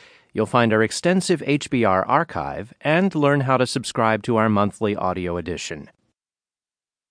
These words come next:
Product designers learned years ago that they'd save time and money if they consulted with their colleagues in manufacturing rather than just throwing new designs over the wall.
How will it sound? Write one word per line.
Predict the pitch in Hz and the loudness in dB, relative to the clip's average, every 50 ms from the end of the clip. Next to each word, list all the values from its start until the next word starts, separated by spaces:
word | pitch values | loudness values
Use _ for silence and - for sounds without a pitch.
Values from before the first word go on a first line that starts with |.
| _ _ _ _ _ _ _ _ _ | _ _ _ _ _ _ _ _ _
Product | - - 214 247 262 254 - | -2 0 2 4 4 4 4
designers | - 160 131 120 139 131 131 117 98 92 95 92 120 | 2 2 2 4 4 2 2 2 0 -2 -4 -4 -2
learned | 131 139 143 143 135 117 | 0 2 2 0 0 -2
years | 123 151 196 220 220 180 143 | -2 0 0 2 0 0 -2
ago | 139 110 127 120 98 85 78 82 | -2 0 2 2 2 0 -2 -4
that | 90 113 107 - | -6 -6 -2 0
they'd | 139 143 135 - | 0 0 0 -2
save | - - 190 202 214 190 - | -4 -2 -2 0 -2 -2 -6
time | - - - 156 156 156 147 123 | -8 -6 -2 0 0 0 0 0
and | 117 110 107 | -2 -2 -2
money | 110 117 123 110 87 76 76 | 0 0 0 0 -2 -4 -6
if | 78 - | -10 -6
they | - - 107 | -4 -4 -4
consulted | - - 113 101 - - 160 175 196 196 214 165 123 | -4 -4 -6 -6 -4 0 0 2 2 0 -2 -2 -2
with | 127 117 - | -2 -2 -2
their | 117 107 | -2 -4
colleagues | - - - 151 147 143 107 90 87 87 101 - 110 | -4 -4 -2 0 0 0 0 -2 -4 -6 -8 -6 -6
in | 101 95 | -4 -2
manufacturing | 98 101 101 95 92 87 - - 170 170 165 - - - 160 156 - 98 101 - - - - _ _ _ | -2 -4 -4 -4 -6 -6 -2 0 0 0 0 -2 -8 -8 -8 -8 -10 -12 -16 -18 -20 -20 -20 _ _ _
rather | - 156 160 151 147 | 0 2 2 2 2
than | 127 117 127 117 107 | 0 0 -2 -2 -2
just | 113 104 - - - | -2 -4 -4 -4 -2
throwing | - 131 123 120 113 110 | 0 0 2 2 0 -2
new | 107 107 | -2 -2
designs | 98 101 95 - 139 139 139 117 95 98 101 | -2 -4 -2 -2 0 0 0 0 -2 -2 -2
over | 104 92 101 | -4 -4 -4
the | 98 101 | -6 -4
wall. | 117 143 156 139 87 73 67 - - - | 0 2 2 2 2 0 -2 -6 -12 -20